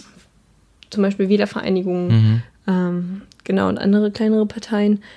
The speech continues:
Speaker 1: Die Wahlbeteiligung, wie auch bei den, allen anderen Kommunalwahlen, ist eben gestiegen, ist jetzt bei, ähm, sechzig Komma zwei Prozent, also auch um fast neun Prozent gewachsen.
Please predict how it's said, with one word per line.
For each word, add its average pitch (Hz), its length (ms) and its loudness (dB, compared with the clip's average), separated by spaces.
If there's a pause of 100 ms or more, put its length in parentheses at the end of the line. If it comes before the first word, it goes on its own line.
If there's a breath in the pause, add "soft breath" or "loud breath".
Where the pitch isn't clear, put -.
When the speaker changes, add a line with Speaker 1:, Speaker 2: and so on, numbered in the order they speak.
(160 loud breath)
Speaker 1:
Die 208 80 0
Wahlbeteiligung, 214 920 4 (680)
wie 214 180 2
auch - 120 -4
bei 202 200 2
den, 190 160 -4
allen 214 260 -2
anderen 247 260 0
Kommunalwahlen, 226 500 2
ist 214 140 -2
eben 202 80 4
gestiegen, 277 540 0 (400 loud breath)
ist 226 220 0
jetzt 208 340 2
bei, 196 360 2
ähm, 190 360 0
sechzig 202 320 -2
Komma 185 220 0
zwei - 200 0
Prozent, 262 400 0
also 208 220 0
auch 208 220 -4
um 202 180 0
fast 208 260 -6
neun 190 160 0
Prozent 196 480 -4
gewachsen. 214 600 0